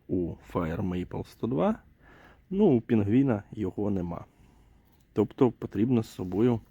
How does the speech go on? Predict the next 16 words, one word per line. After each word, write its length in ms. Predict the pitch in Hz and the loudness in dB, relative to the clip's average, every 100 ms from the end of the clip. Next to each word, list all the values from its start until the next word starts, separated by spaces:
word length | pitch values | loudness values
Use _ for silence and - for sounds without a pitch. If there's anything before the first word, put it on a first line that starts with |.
| - - | -20 -10
обов'язково 840 | - 95 90 92 - - 123 131 117 | -4 -2 -2 -6 -8 0 2 2 0
буде 400 | 101 101 113 110 _ - _ | -2 -2 -2 -4 _ -20 _
брати 480 | 104 90 95 - 117 - _ | -8 -6 -4 -4 -4 -6 _
запальничку 1040 | - 104 107 98 - 101 90 90 - - 98 - | -14 -10 -6 -4 -2 -2 -2 -6 -10 -12 -12 -12
або 260 | 92 87 95 | -10 -6 -8
якісь 300 | - - - | -8 -12 -12
сірники 600 | - - 85 - 175 202 - - - - - _ | -14 -8 -8 -2 -2 -2 -8 -20 -20 -20 -20 _
чи 420 | - - 98 117 139 | -14 -4 -2 0 0
кресало. 640 | 107 107 - 82 80 - - - - - _ _ _ _ _ _ _ _ _ _ _ _ - - - - - | 0 -2 -4 -8 -6 -10 -16 -18 -6 -6 _ _ _ _ _ _ _ _ _ _ _ _ -20 -20 -20 -20 -2
Тут 200 | 135 104 | -2 -2
ущільнювач 680 | - 104 90 90 - - - - - | -4 -8 -8 -10 -10 -14 -16 -20 -8
один, 400 | 107 98 107 180 - _ _ _ _ _ _ _ - | -4 0 2 0 -4 _ _ _ _ _ _ _ -4
конструкція 720 | 117 - - 117 - - 98 | -4 -2 0 0 0 -4 -2
клапана 500 | - 101 - 92 - _ _ - _ - | -2 -4 -4 -10 -12 _ _ -20 _ -2
трішечки 580 | 107 95 - - - - - - - - _ - | 0 0 -4 -12 -16 -20 -20 -20 -20 -20 _ 4
інша. 540 | 120 104 98 - 165 | 6 6 2 -2 -4